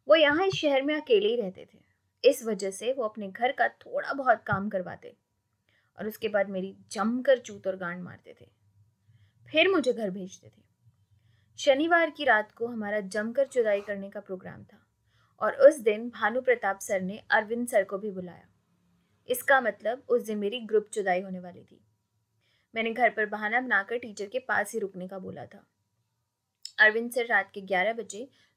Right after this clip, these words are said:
दो कॉन्डम के पैकेट लेकर आए। फिर शुरू हुआ मेरी चूत और गांड का बाजा बजना।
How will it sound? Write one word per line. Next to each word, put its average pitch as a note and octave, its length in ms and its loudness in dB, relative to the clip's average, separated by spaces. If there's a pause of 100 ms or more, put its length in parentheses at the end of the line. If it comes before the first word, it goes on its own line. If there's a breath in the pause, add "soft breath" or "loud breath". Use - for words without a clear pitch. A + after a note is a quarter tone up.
दो A3 160 2
कॉन्डम G3 360 -2
के B3 120 -4
पैकेट F#3 400 -8
लेकर - 240 -16
आए। - 140 -20 (1000)
फिर G#3+ 140 -12
शुरू F#3+ 280 -8
हुआ G#3 160 -2
मेरी G#3+ 220 -10
चूत - 360 -18
और A3+ 80 -12
गांड F3 460 -8
का A3 100 -8
बाजा G3 480 -14
बजना। - 380 -18